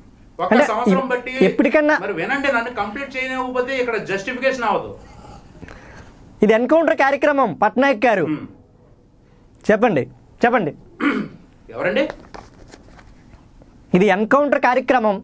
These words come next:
Speaker 2: ఎన్‌కౌంటర్ with కిట్టు కార్యక్రమం. మీకు తెలియదు కాదు మేము అడిగే ప్రశ్నల గురించి.
Speaker 1: మీరు,
Speaker 2: చెప్పండి, మీ
Speaker 1: మీరు,
Speaker 2: సమాధానం
Speaker 1: మీరు
Speaker 2: కొ-,
Speaker 1: క్వశ్చన్స్
Speaker 2: continue చేయండి.
Speaker 1: చేస్తున్నారు, మీ క్వశ్చన్స్‌కి మేము answer ఇవ్వడం పూర్తి అవ్వకముందే ఇంకో question వేస్తున్నారు. మీరు కొంచెం తొందరపడుతున్నారు, కంగారు పడుతున్నారు.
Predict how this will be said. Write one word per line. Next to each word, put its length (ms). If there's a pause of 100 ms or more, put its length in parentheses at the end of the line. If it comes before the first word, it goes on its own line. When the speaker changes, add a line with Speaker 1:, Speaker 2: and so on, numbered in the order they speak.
Speaker 2:
ఎన్‌కౌంటర్ 440
with 180
కిట్టు 240
కార్యక్రమం. 560
మీకు 160
తెలియదు 320
కాదు 360
మేము 160
అడిగే 180
ప్రశ్నల 340
గురించి. 260
Speaker 1:
మీరు, 100 (400)
Speaker 2:
చెప్పండి, 220
మీ 60
Speaker 1:
మీరు, 40
Speaker 2:
సమాధానం 360
Speaker 1:
మీరు 80
Speaker 2:
కొ-, 160
Speaker 1:
క్వశ్చన్స్ 160
Speaker 2:
continue 260
చేయండి. 120
Speaker 1:
చేస్తున్నారు, 320
మీ 100
క్వశ్చన్స్‌కి 440
మేము 140
answer 340
ఇవ్వడం 380
పూర్తి 220
అవ్వకముందే 400
ఇంకో 180
question 300
వేస్తున్నారు. 360 (400)
మీరు 100
కొంచెం 300
తొందరపడుతున్నారు, 600
కంగారు 280
పడుతున్నారు. 520